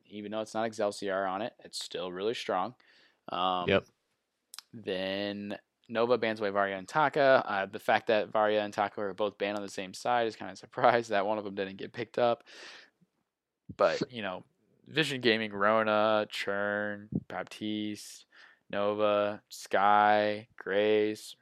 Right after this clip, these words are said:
Speaker 1: Rhyme's the only one that I'm kinda questionable on there. Rhyme's not something we've seen too much. But other than that, there's five heroes on the board that are pretty strong. <laughs>
Speaker 2: Well, I don't think that that Rhyme's too questionable, especially in this situation. I mean,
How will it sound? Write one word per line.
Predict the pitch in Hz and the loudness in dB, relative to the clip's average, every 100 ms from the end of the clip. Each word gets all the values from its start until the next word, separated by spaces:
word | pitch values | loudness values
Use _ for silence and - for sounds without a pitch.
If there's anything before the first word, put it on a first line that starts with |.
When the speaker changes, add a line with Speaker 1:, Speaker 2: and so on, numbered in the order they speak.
| _ | _
Speaker 1:
Rhyme's | 95 98 110 120 | 0 4 4 2
the | 113 | 0
only | 104 | 0
one | 104 107 | -2 -2
that | 101 | -2
I'm | 104 | -4
kinda | 101 92 | -6 -8
questionable | - 98 - 110 113 | -6 -6 -6 -6 -2
on | 113 117 | -2 -2
there. | 117 120 107 | -2 -4 -2
Rhyme's | 101 98 101 | -2 -2 -6
not | |
something | 98 98 | -10 -10
we've | 87 90 | -10 -12
seen | - 95 90 101 113 123 - - - _ _ - | -12 -10 -10 -8 -10 -14 -20 -20 -20 _ _ -14
too | - 104 113 | -10 -6 -4
much. | 117 123 143 - - _ | -2 -2 -4 -12 -16 _
But | 95 | 2
other | 104 127 | 6 6
than | 110 | 4
that, | 107 120 110 - | 4 4 4 0
there's | 101 - | -12 0
five | 110 110 110 | 4 4 4
heroes | 113 104 101 | 0 0 0
on | 98 | -6
the | |
board | 95 101 95 | -4 -4 -2
that | 95 95 | -4 -4
are | |
pretty | 90 110 107 | -4 -4 -4
strong. | - 113 98 - | 0 0 0 -6
<laughs> | - - - - _ _ _ _ _ _ _ _ - | -18 -18 -18 -20 _ _ _ _ _ _ _ _ 0
Speaker 2:
Well, | 151 151 - | 6 8 8
I | |
don't | 160 160 | 8 8
think | 127 127 117 | 6 2 4
that | 110 | 4
that | 110 98 | 6 6
Rhyme's | 107 104 - | 6 4 2
too | - 117 | 0 4
questionable, | 120 113 127 127 123 | 6 4 4 6 8
especially | 104 104 113 110 113 | 6 6 4 6 4
in | |
this | 104 | 6
situation. | 110 104 98 101 113 104 | 4 4 4 4 2 2
I | 104 | 2
mean, | 101 98 | 2 0